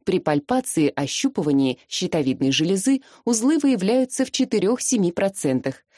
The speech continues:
при ультразвуковом исследовании узи щитовидной железы в тридцати-семидесяти процентах, а при аутопсии, гистологическом исследовании железы, в пятидесяти процентах случаев.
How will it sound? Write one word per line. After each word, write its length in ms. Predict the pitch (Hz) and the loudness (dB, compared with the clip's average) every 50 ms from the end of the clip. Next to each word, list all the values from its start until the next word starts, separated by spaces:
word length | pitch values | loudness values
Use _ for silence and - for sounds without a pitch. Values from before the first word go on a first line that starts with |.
| - _ _ | -20 _ _
при 220 | - 190 196 180 - | -2 0 0 0 0
ультразвуковом 880 | - 196 160 - 165 175 156 143 147 151 147 170 160 165 285 285 233 | 0 -2 -2 0 0 -2 0 0 -2 -2 -2 -2 0 2 2 2 2
исследовании 760 | 180 - - 156 147 143 143 135 127 135 135 135 135 135 - - | 0 -2 -2 0 0 0 0 0 0 2 2 4 2 0 -2 -2
узи 320 | - 240 240 202 165 151 147 | -2 -2 0 0 0 0 0
щитовидной 640 | 139 - - 156 - 160 143 127 131 110 135 131 | 0 -2 -4 -4 -4 -2 -2 -2 -2 0 0 0
железы 480 | 127 135 143 151 160 151 - 262 269 262 _ - - _ _ | 0 0 0 0 0 0 0 0 0 0 _ -10 -20 _ _
в 80 | - - | -8 -2
тридцати-семидесяти 1300 | - 285 285 285 - 233 208 196 - 190 190 196 - - - - 262 254 233 156 139 143 - 143 127 - | 0 0 0 0 0 -2 -2 -2 0 -2 0 0 -2 -2 0 2 2 2 2 2 0 -2 -2 -4 -4 -4
процентах, 760 | 139 - 147 139 135 - - 139 127 127 - 127 131 - _ _ _ _ _ _ _ _ | -4 -2 -2 -4 -2 -2 -2 0 0 0 -2 -4 -6 -6 _ _ _ _ _ _ _ _
а 140 | - 175 | -6 -4
при 160 | - - 160 156 | -2 0 2 2
аутопсии, 800 | 143 143 139 - 160 151 - - - - 269 247 175 123 - - _ _ | 2 2 2 0 -2 -4 -2 -2 0 2 2 2 2 0 -2 -6 _ _
гистологическом 920 | - - 262 - - 269 262 240 226 175 160 - - 139 - - 143 143 | -2 -2 -2 0 0 0 2 2 0 0 -2 -2 -4 -4 -2 0 0 0
исследовании 640 | 143 - - 151 143 139 139 127 147 143 156 156 160 | 0 0 -2 0 0 0 0 2 2 2 2 2 2
железы, 540 | 160 165 185 180 208 208 - - 294 285 285 _ _ _ _ | 0 0 0 0 -2 0 2 2 2 2 2 _ _ _ _
в 120 | - - | -16 -6
пятидесяти 640 | - 262 240 - - 220 208 269 262 - 269 - 285 | -2 -2 -2 0 0 0 0 0 0 0 0 0 -2
процентах 580 | 285 - 247 196 - - 160 143 131 - 160 - | 0 0 -2 -2 -2 0 -2 0 0 -2 -4 -6
случаев. 640 | - - 165 151 131 - - 127 123 117 - - | -6 -4 -2 -2 -2 0 -2 -2 -2 -4 -6 -12